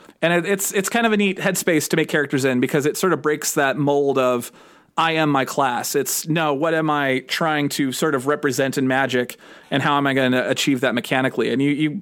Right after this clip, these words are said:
sort of look at it from a different point of view, and it makes for interesting characters. And, and, and it makes for fun characters, 'cause, like, if you wanna play, like, kind of a beat cop game where you're all Azorius law mages, you,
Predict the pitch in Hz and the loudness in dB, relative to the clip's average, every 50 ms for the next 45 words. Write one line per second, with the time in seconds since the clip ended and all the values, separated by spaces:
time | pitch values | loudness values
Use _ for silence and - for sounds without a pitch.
0 | - - - 202 190 156 147 151 147 147 139 139 - - 147 139 127 135 127 - | -8 -4 -2 0 0 0 0 0 0 0 0 0 0 0 0 0 2 0 0 -2
1 | 143 - - 135 127 117 123 127 123 123 120 123 131 151 156 - - - 151 143 | -2 -2 0 0 0 0 0 0 2 2 0 0 0 -2 -2 -2 -2 -2 0 0
2 | 139 - 135 - 139 123 117 - 127 127 127 120 - 113 113 117 113 - - - | 0 0 -2 -2 0 -2 0 2 2 2 0 0 -2 -6 -6 -6 -8 -8 -10 -16
3 | - - - - - - 180 190 202 190 - 208 208 202 202 190 202 202 202 202 | -20 -20 -20 -16 -8 -2 0 0 0 0 0 0 2 2 0 0 0 0 0 0
4 | 214 208 - - 196 - 277 285 262 226 165 143 135 147 135 131 - 185 170 147 | 0 -2 0 -2 0 0 0 -2 0 0 -2 0 0 0 -2 0 0 -2 0 0
5 | 170 165 160 165 - 196 196 202 190 185 - - 202 196 185 170 160 - 190 180 | 0 0 -2 -2 -2 0 0 0 0 0 0 0 0 0 0 0 0 0 0 2
6 | 165 147 135 139 175 180 - - 170 143 - 165 156 147 143 135 135 135 143 143 | 2 0 2 0 -2 -2 -2 -2 -2 -2 -2 0 -2 0 0 0 0 0 2 2
7 | 135 131 139 143 147 143 127 147 143 143 139 139 135 - 139 143 180 180 139 131 | 2 2 2 2 2 2 2 2 2 2 2 0 0 -2 -2 0 0 0 0 0
8 | 127 131 135 123 - - 151 147 139 | 0 0 0 -2 -2 -4 -6 -6 -6